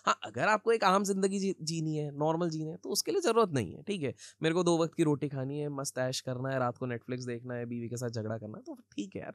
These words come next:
तो करो। But अगर आपको एक लेवल आगे सोचना है, तो ये मैं नहीं, आप जाके इतिहास Google कवर कर लो, सब कुछ देख लो, आपको वहां पे चीजें दिखेंगी।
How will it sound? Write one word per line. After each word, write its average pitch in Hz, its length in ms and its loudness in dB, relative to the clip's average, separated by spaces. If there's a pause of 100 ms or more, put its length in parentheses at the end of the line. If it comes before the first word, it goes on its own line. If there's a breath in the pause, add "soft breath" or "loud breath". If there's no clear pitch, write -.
(100)
तो 294 60 -16
करो। 196 280 -2 (380 loud breath)
But 131 120 2
अगर 185 260 6
आपको 240 260 6
एक 214 200 6
लेवल 185 260 6
आगे 135 220 2
सोचना 104 400 -4
है, 127 200 -4 (200 soft breath)
तो - 60 -2
ये 220 140 0
मैं 175 300 4
नहीं, 202 240 4
आप 175 140 4
जाके 147 320 2
इतिहास 143 420 4
Google 139 360 6
कवर 147 200 4
कर 127 140 -2
लो, 131 180 2
सब - 200 0
कुछ 170 160 4
देख 113 200 -2
लो, 165 180 -4
आपको 123 280 -4
वहां 127 160 0
पे - 120 0
चीजें 156 300 2
दिखेंगी। 127 440 -2